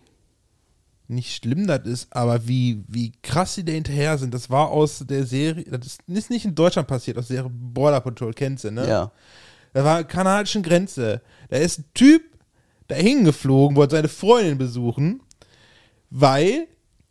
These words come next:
Speaker 1: ähm, die beiden waren irgendwo verlobt, also keine Ahnung, der wollte immer hinziehen, aber der hatte noch keine Staatsbürgerschaft, der hatte nur ein normales Visum. Kein Arbeitsvisum, aber der Vater von seiner Freundin wollte das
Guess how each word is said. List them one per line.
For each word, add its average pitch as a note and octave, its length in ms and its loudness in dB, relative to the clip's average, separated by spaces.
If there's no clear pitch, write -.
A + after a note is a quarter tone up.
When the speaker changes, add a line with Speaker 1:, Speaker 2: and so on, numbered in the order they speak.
Speaker 1:
ähm, E3+ 760 6
die C#3+ 220 0
beiden A3 200 8
waren G3 100 6
irgendwo F3 240 0
verlobt, F3+ 380 4
also F#3+ 160 0
keine D#3 200 0
Ahnung, F#3 120 6
der D#3+ 120 4
wollte E3+ 180 4
immer D3 100 2
hinziehen, G#3+ 460 0
aber C3+ 120 4
der C#3 140 6
hatte F#3 220 2
noch F#3 140 4
keine F3 200 4
Staatsbürgerschaft, C3 840 2
der C3 80 4
hatte C#3+ 140 -2
nur D#3+ 120 6
ein D#3 40 4
normales D#3 400 4
Visum. C#3 360 -2
Kein D#3+ 220 4
Arbeitsvisum, C#3 800 0
aber C3+ 160 4
der A#2+ 240 2
Vater D#3+ 640 2
von C3 200 0
seiner B2 240 4
Freundin A#2+ 540 2
wollte C#3+ 280 8
das B2+ 120 2